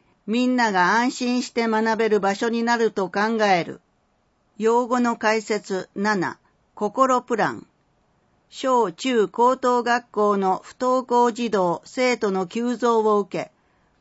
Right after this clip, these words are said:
子どもたちの学びを保障するため、文部科学省が取りまとめた不登校対策にかかるプランのこと。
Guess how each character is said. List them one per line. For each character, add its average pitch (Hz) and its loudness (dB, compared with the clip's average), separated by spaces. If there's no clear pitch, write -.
子 226 0
ど 247 0
も 254 0
た 214 0
ち 208 -6
の 196 0
学 214 0
び 220 2
を 214 4
保 214 0
障 220 0
す 214 0
る 214 0
た 190 0
め、 185 -2
文 240 2
部 254 -2
科 247 -2
学 240 -4
省 202 0
が 185 0
取 208 -4
り 226 -2
ま 214 0
と 214 -2
め 208 -2
た 190 -2
不 - -20
登 247 -2
校 247 2
対 247 0
策 208 -2
に 202 -2
か 208 -4
か 247 0
る 202 -2
プ 233 -4
ラ 220 2
ン 190 0
の 165 -2
こ 175 -6
と。 165 -6